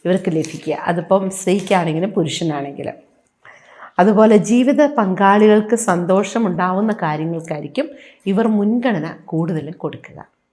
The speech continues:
മാനസികമായിട്ടുള്ള സമ്മർദ്ദങ്ങളെയൊക്കെ അതിജീവിക്കാൻ വേണ്ടുന്ന വഴികളെയും ഇവർ തന്നെ കുറച്ച് സാവധാനത്തിലാണേലും കണ്ടെത്തുക തന്നെ ചെയ്യും. സന്താനങ്ങളിൽ നിന്നൊക്കെ പേരും പ്രശസ്തിയൊക്കെ ഉണ്ടാവാനുള്ള സാധ്യത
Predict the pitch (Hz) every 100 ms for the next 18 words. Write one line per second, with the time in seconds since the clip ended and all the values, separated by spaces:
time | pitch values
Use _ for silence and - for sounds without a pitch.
0 | _ _ _ _ _ _ _ _ _ -
1 | 202 196 196 - 196 196 190 180 175 180
2 | 175 180 180 180 180 180 175 180 180 160
3 | 160 175 160 160 165 214 208 208 190 196
4 | 165 156 165 170 185 170 180 196 175 151
5 | 196 - - - - - 175 185 - 156
6 | 156 233 - 185 165 190 190 180 151 170
7 | 208 220 226 160 143 151 151 240 269 185
8 | 156 160 160 147 147 143 147 147 147 -
9 | - _ _ _ _ _ _ _ - -
10 | 202 208 214 240 269 285 277 254 208 -
11 | 170 165 196 170 208 240 226 160 175 170
12 | - 196 151 156 147 143 151 151 156 143
13 | 156 - 147 139 147